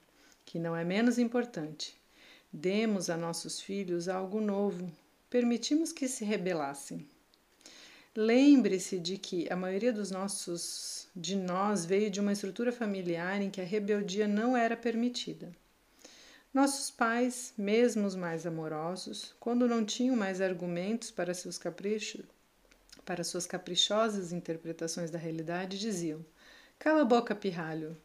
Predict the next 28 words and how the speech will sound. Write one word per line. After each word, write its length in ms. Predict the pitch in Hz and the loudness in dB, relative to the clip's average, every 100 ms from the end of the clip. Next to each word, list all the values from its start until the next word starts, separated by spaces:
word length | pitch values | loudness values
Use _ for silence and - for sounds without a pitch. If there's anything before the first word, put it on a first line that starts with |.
| _ | _
E 60 | 165 | -8
depois 460 | 160 160 170 202 | -6 -2 -2 0
acrescentavam 760 | 202 202 190 190 180 190 190 190 | -4 -6 -6 -6 -4 -2 -2 -2
a 80 | 185 | -6
frase 600 | - 180 180 196 196 220 | -6 -6 -2 -2 -2 -4
que 100 | 208 | -4
aprenderam 580 | 202 220 214 185 208 220 | -2 -2 0 2 2 0
com 140 | 208 | -2
seus 220 | 208 196 | -4 -6
próprios 500 | - 190 196 - 208 | -4 -4 -4 -4 -8
pais: 540 | - 156 156 160 - - - - - - - | -8 -10 -10 -12 -16 -20 -20 -20 -20 -20 -8
"Quando 320 | - 226 247 | 2 6 6
tiver 640 | 247 247 202 190 196 202 202 - - - - | 4 -2 -2 2 4 2 -2 -14 -20 -20 -12
a 100 | 180 | -8
sua 300 | - 233 247 | -4 -2 -2
casa, 680 | - 220 247 247 233 247 240 | 0 2 2 2 2 0 0
poderá 400 | 220 214 208 202 | -2 0 2 2
fazer 420 | 202 208 190 190 | 0 -4 0 -2
o 60 | 196 | -2
que 140 | 202 | -6
quiser. 500 | 214 254 220 160 - - - - - | -6 -6 -2 -4 -4 -14 -20 -20 -10
Mas 200 | 165 160 | -4 -2
aqui 340 | 160 - 240 269 | -2 2 2 2
quem 160 | 185 | 0
manda 300 | 190 233 233 | 2 2 2
sou 380 | 220 - 302 240 | 2 4 6 6
eu." 180 | 156 - - - - - | 4 0 -10 -20 -20 -10
<laughs> 340 | 196 - 185 | -8 -6 -10